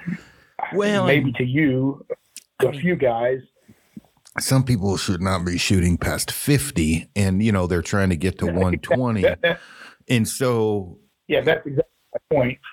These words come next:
Speaker 2: You know, if we're talking about losing three to five yards at, at eighty yards, or, you know, ten yards at a hundred, you can only shoot ninety instead of a hundred.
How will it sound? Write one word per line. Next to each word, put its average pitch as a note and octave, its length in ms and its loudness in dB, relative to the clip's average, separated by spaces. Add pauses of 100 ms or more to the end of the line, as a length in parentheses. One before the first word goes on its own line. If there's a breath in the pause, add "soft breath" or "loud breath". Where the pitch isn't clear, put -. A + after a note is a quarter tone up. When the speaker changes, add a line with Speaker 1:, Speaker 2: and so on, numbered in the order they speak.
(120)
Speaker 2:
You C3+ 100 0
know, B2 80 2
if A#2+ 100 -4
we're D3+ 100 -2
talking D3+ 200 0
about C3+ 220 -2
losing C3+ 400 -2
three D3 180 0
to C3+ 80 -2
five C3 340 -2
yards C3+ 400 -2
at, A#2+ 100 -2 (120)
at A#2 100 0
eighty B2+ 200 -2
yards, B2 500 -2
or, A2 220 -4 (420 loud breath)
you C3 120 0
know, A2+ 180 0 (460)
ten D3 200 0
yards C3+ 320 0
at B2+ 60 -2
a C#3+ 100 -2
hundred, B2 560 0
you A#2+ 100 -10
can C3 100 0
only B2+ 180 2
shoot B2 200 -6
ninety B2 340 0
instead C3 260 0
of A2+ 80 0
a G#2+ 60 -2
hundred. A#2 480 -2